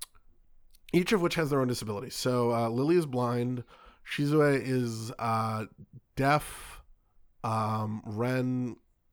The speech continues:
has no arms.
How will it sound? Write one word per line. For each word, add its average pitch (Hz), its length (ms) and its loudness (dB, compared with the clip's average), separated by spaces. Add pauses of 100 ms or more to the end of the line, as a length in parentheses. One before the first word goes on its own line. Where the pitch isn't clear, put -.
(760)
has 123 300 -2
no 120 160 0
arms. 151 920 -2